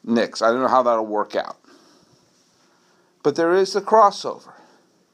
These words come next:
And perhaps some sports fandom can be alleviated. Some of the pain can be alleviated with a championship in another sport. It happened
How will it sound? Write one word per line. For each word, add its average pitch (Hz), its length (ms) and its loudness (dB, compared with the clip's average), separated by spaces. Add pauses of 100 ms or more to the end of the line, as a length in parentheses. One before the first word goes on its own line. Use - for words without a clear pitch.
(720)
And 147 460 -2 (580)
perhaps 170 540 0
some 196 420 2
sports 185 500 -2
fandom 147 520 -4
can 160 240 -4
be 165 220 -6
alleviated. 160 680 -4
Some 156 120 -2
of 165 80 -8
the 156 60 0
pain 190 440 -4
can 170 220 -4
be 156 140 -4
alleviated 151 840 -4 (1200)
with 113 160 -2
a 110 40 -4
championship 139 720 -4
in 117 60 -6
another 110 320 -2
sport. - 480 -8 (520)
It - 140 -12
happened 170 560 -4